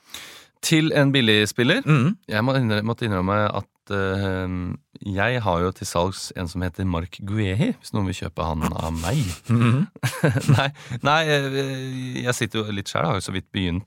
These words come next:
Speaker 1: eh, researchen til denne runden der.
Speaker 2: Ja.
Speaker 1: <clears throat> Og jeg tenkte på dette med forsvar, hvor jeg har for eksempel lyst til å bytte ut, eh,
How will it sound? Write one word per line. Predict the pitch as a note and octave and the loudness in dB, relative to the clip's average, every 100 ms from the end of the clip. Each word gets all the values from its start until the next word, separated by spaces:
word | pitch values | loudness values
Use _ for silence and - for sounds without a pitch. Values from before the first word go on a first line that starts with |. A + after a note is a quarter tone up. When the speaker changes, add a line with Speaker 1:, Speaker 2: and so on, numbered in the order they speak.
| _ A2+ | _ -4
Speaker 1:
eh, | G#2+ G2+ G2 F#2+ | -2 0 -2 -2
researchen | F2 - G2+ - | -4 -4 -8 -8
til | G#2+ G2+ | -6 -4
denne | G#2 G2 | -2 0
runden | F#2+ G#2+ | 0 -2
der. | - - | -2 0
Speaker 2:
Ja. | - C6+ - - - | 0 0 -4 0 2
Speaker 1:
<clears throat> | C3 F2 _ - _ _ _ - - - _ | 2 0 _ -20 _ _ _ -20 -20 -20 _
Og | B2+ B2 B2+ B2+ | 2 4 4 2
jeg | B2+ | -2
tenkte | - A#2 - - | 0 0 0 0
på | G#2+ | 0
dette | - | 0
med | G2 | -2
forsvar, | - A2 - F2 | -2 -6 0 0
hvor | A2 | 2
jeg | F#2+ F2 F2 | 0 0 0
har | E2+ | -4
for | E2+ | -6
eksempel | F2 D#2+ E2+ | -8 -6 -6
lyst | E2 - | -6 -8
til | - | -6
å | |
bytte | F2 - - | -8 -8 -12
ut, | - | -8
eh, | - | -8